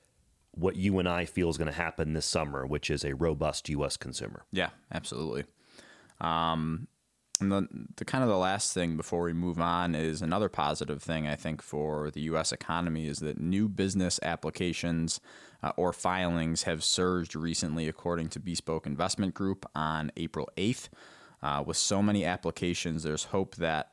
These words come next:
Speaker 2: obviously the post-covid economy will see many new small businesses replace the ones that were lost in the pandemic, um, kinda to help spur that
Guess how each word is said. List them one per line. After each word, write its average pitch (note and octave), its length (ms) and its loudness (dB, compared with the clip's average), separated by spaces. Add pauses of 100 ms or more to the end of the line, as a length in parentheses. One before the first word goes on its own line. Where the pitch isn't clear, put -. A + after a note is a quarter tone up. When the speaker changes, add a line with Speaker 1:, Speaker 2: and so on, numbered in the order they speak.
(100)
Speaker 2:
obviously D#2+ 460 -2
the D2 80 -4
post-covid D#2+ 840 -2
economy D#2+ 640 -2
will D#2 200 -6
see D#2+ 260 -2
many D#2+ 300 0
new D2+ 160 -2
small D2 260 -2
businesses D#2+ 640 -2
replace D#2 400 -4
the - 80 -6
ones D2+ 280 -4
that C2+ 100 -4
were A#1 120 -6
lost E2 460 0
in D#2 80 -4
the D2 80 -4
pandemic, C#2+ 720 -6 (440)
um, C#2+ 320 -4
kinda E2 220 0
to C#2 140 -2
help D#2 260 -2
spur D#2+ 460 0
that D2 240 0